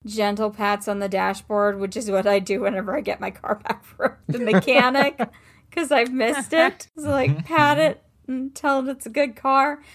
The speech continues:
Speaker 1: So I'm, I'm doing some, like, gently encouraging taps on the dash. The bus is driving itself mainly with my assistance on turning.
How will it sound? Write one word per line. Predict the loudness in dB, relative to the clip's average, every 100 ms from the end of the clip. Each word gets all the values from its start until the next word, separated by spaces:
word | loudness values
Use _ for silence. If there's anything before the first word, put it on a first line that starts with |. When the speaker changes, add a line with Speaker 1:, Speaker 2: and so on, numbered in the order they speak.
| -18
Speaker 1:
So | -4 0 0
I'm, | 2
I'm | 2 0
doing | -4 -2 -2
some, | -4 -4 -2
like, | 0 -2
gently | -2 -2 0 -2 -4 -2 -4 -2 -4 -6 -6
encouraging | -8 -8 -6 -2 0 0 -2 -6 -6 -4 -6 -8 -12 _ _
taps | -14 -4 0 0 -2 -8 -10 -8
on | -4 -4 -4
the | -4
dash. | -2 0 2 2 0 -4 -12 -16 -20 _ _ -2
The | 2
bus | 4 2 0
is | -8 -10 -10
driving | 0 4 4 4 -2
itself | -6 -2 0 0
mainly | -2 -4 -2 -4 -6 -6 -6 -8 -6
with | -4 -4
my | -2 0 0
assistance | -2 -6 -8 -8 -8 -8 -8 -14 -10
on | -6 -6 -8 -14 -16
turning. | -16 -12 -10 -10 -14 -16